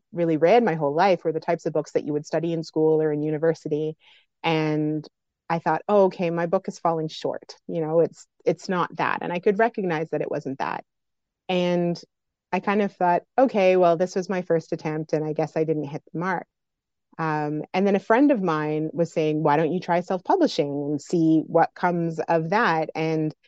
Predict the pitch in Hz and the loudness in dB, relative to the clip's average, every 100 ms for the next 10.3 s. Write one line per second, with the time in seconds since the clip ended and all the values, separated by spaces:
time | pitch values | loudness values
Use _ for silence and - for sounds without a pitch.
0 | _ _ _ _ - 165 180 185 202 214 | _ _ _ _ -2 0 4 6 8 6
1 | 180 170 180 185 160 156 - 156 185 160 | 8 10 10 8 4 0 -2 -4 -2 0
2 | 160 165 156 147 156 160 202 - - 240 | 2 2 2 -2 -4 -4 -8 -8 2 2
3 | 233 - 170 165 156 151 156 151 147 147 | 2 -2 0 2 2 0 -2 -2 -2 0
4 | 151 151 151 - 151 147 147 147 - 147 | 0 -2 -4 -4 -2 -2 -4 -4 0 0
5 | 156 156 165 180 180 165 160 160 160 147 | 2 2 2 0 -2 -2 -2 -2 -2 -4
6 | 147 151 - - 156 151 147 147 147 147 | -4 -4 -6 -4 -4 -2 -2 -4 -6 -6
7 | 147 151 - 165 156 156 156 165 - 214 | -6 -8 -4 -2 -2 -2 -4 -4 0 0
8 | 190 180 160 - 156 147 151 143 147 143 | 2 0 0 0 0 2 0 -2 -2 -6
9 | 143 156 147 147 151 147 147 143 143 - | -8 -8 -10 -6 -4 -2 -2 -2 -4 -2
10 | 165 147 139 | 0 2 2